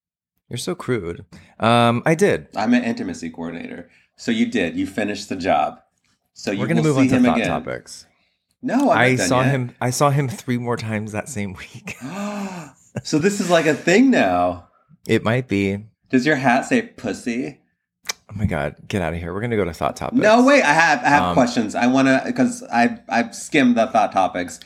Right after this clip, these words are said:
Speaker 2: and they're not exciting. So let me just ask you some qu-, dating app language questions because I wanna know if you know what these abbreviations mean. What is an L T R?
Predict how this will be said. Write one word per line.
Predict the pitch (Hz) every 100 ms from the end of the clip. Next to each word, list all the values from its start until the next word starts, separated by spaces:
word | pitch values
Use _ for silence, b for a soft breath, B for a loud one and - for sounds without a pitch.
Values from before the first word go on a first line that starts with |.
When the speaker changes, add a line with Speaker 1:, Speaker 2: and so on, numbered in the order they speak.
| B B 101
Speaker 2:
and | 101
they're | 101
not | 107 101 95 - _ _ _ _
exciting. | 117 - 95 85 78 78 - b b
So | 120
let | 120 123
me | 135
just | 127 123
ask | 107 107 107 -
you | 101 95
some | 98 101 98
qu-, | - -
dating | 110 98 101
app | - 92 85 -
language | 101 87 85 85
questions | - 85 - 76 82 - b b b b b -
because | 120 - 107 95 92
I | 104
wanna | 110 120
know | 113 104 101
if | 92
you | 101
know | 101 95 92
what | 92
these | 95 87
abbreviations | 90 90 82 78 78 87 80 87
mean. | 73 - -
What | 110 135
is | 135
an | 123
L | 95 95
T | - 95
R? | 73 - -